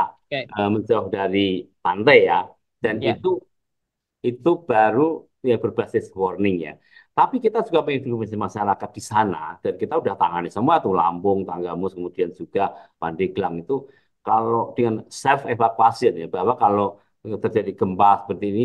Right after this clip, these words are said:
Speaker 2: lebih baik langsung segera menjauh dari pantai karena bisa jadi itu berpotensi tsunami. Nah, yang on progress itu kita sedang membangun earthquake early warning system ya, berbasis di mana gelombang P yang datang duluan itu akan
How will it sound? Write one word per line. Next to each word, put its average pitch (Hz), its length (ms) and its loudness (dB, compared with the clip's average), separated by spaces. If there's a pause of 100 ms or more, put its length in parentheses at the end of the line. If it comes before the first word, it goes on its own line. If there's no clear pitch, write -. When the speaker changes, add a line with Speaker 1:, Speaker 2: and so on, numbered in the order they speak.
Speaker 2:
lebih 117 220 -4
baik 131 180 2
langsung 131 280 2 (100)
segera 117 240 2
menjauh 92 240 -2
dari 85 260 -4
pantai 82 300 -12
karena 95 220 -6
bisa 98 200 -10
jadi 87 220 -8
itu - 160 -10
berpotensi - 320 -16
tsunami. 76 240 -20 (360)
Nah, 123 100 6 (280)
yang 135 180 4
on 143 160 4
progress 135 340 4 (100)
itu - 160 0 (200)
kita 127 180 -2 (120)
sedang 120 340 0
membangun 104 420 2 (580)
earthquake 120 460 0 (100)
early 95 240 -2
warning 87 340 -2
system 80 460 -8
ya, 76 140 -8
berbasis 104 500 -4 (340)
di 95 60 -2
mana 98 480 2 (480)
gelombang 110 580 4 (640)
P - 20 -2 (260)
yang 127 180 4
datang 117 300 2
duluan 120 360 4
itu 131 160 4
akan 143 220 2